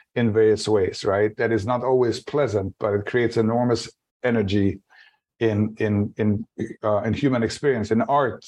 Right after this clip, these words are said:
if you wish, and in, in inventiveness of various kinds. After all, I'm at Princeton, right? And so, which has,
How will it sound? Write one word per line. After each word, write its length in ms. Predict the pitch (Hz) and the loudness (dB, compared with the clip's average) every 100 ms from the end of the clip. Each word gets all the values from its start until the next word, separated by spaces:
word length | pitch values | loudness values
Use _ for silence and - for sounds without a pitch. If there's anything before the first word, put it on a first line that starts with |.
| - | -6
if 140 | 98 | -4
you 100 | 117 | 0
wish, 220 | 101 107 117 | 0 2 2
and 160 | 107 | 0
in, 240 | 110 110 120 | 0 -2 -4
in 160 | 113 | -2
inventiveness 840 | 120 117 120 139 127 101 90 82 65 | 0 2 2 0 0 -2 -2 -6 -10
of 120 | - | -6
various 300 | 98 101 98 | 0 0 0
kinds. 280 | 123 110 - | -2 -4 -2
After 260 | 101 123 120 | -2 0 0
all, 180 | 123 | 2
I'm 160 | 117 117 | 2 2
at 160 | 107 - | -2 -4
Princeton, 500 | 135 143 - 104 - | -4 -4 -6 -10 -10
right? 280 | - 104 101 104 _ | -6 -2 -2 -4 _
And 220 | 101 101 | -4 -4
so, 420 | - 110 104 104 - - - - - | -2 0 0 -2 -6 -18 -16 -18 -6
which 220 | 135 127 | -2 -2
has, 440 | 123 123 110 - | 0 0 -2 -6